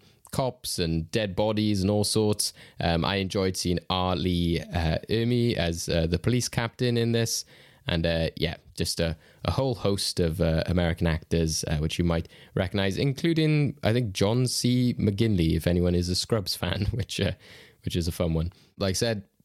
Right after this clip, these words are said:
come out in nineteen ninety-five, very well known as a kind of, like, famous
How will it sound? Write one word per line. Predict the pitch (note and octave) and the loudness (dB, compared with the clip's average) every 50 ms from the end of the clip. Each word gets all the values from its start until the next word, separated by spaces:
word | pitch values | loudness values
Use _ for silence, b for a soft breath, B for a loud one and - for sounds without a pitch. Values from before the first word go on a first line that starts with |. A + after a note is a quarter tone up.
| _ | _
come | - - B2+ | -4 -2 0
out | A#2+ A2 G2+ | 0 0 2
in | A2+ G#2 | 2 2
nineteen | G#2 G#2+ G#2 - G2+ G2 | 2 0 0 2 2 2
ninety-five, | F#2 F#2 F2 - F2 E2 - - B2 A2+ A2+ A2+ A2 A2+ A2+ G2+ - - - | 2 2 0 -2 -4 -6 -2 -2 0 0 2 2 2 0 0 -2 -6 -10 -12
very | - E2 F#2+ A2 G#2+ A2 A2 | -6 -2 -2 0 0 2 0
well | G#2 G2 G#2 G2 G2+ G2 | 2 2 2 2 2 2
known | G2 F#2+ F#2+ F#2 F#2 F#2+ F#2 | 2 2 2 2 4 4 4
as | E2+ E2+ E2+ | 2 2 2
a | E2+ | 0
kind | - - E2+ E2+ F2 | 0 2 2 2 2
of, | E2+ E2+ | 2 2
like, | E2 D#2+ - | 0 0 -2
famous | - - - G2+ F#2 F2+ F2+ F2 E2+ E2+ - - - - | -2 -2 0 0 2 2 2 2 2 0 0 -2 -4 -6